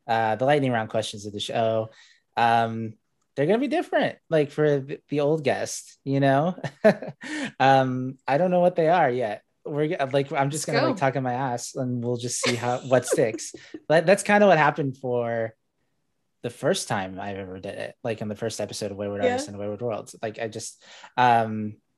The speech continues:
Speaker 1: but, like, you know, new guests will get the old questions 'cause, you know,
Speaker 2: Mm-hmm.
Speaker 1: we, we wanna get to, we want, we want their opinions about Twix,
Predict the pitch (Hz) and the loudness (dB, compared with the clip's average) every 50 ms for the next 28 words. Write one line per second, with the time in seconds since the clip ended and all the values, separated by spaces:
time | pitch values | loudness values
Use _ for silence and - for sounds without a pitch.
0 | _ _ _ _ _ _ _ _ _ _ _ - 147 139 139 139 135 - 160 139 | _ _ _ _ _ _ _ _ _ _ _ -4 0 2 2 2 2 2 2 2
1 | 123 123 135 139 120 117 113 107 - - 104 101 98 - 101 98 98 98 - - | 2 2 2 0 2 0 -2 -2 -4 -6 -10 -12 -12 -12 -10 -10 -10 -12 -12 -10
2 | - - - - - - - - 139 - - - - - - - - - 233 226 | -10 -10 -10 -10 -10 -12 -12 -12 -12 -12 -10 -10 -10 -10 -10 -8 -4 -2 -2 -2
3 | 220 220 202 190 135 131 143 143 135 135 127 123 113 107 104 107 104 - 104 98 | -2 -2 -4 -2 -2 0 0 2 2 2 2 0 0 -2 -6 -8 -8 -8 -6 -6
4 | 104 110 - _ _ _ _ _ - 135 135 131 117 - - 143 147 151 147 139 | -6 -8 -12 _ _ _ _ _ -2 0 0 0 0 0 0 2 2 2 2 2
5 | - 120 110 107 - - 117 110 107 101 98 95 98 98 92 - - - 107 - | 2 2 2 0 -2 -6 -6 -4 -6 -6 -8 -10 -10 -10 -10 -10 -10 -10 -8 -8
6 | - - - - - - | -8 -8 -8 -8 -8 -10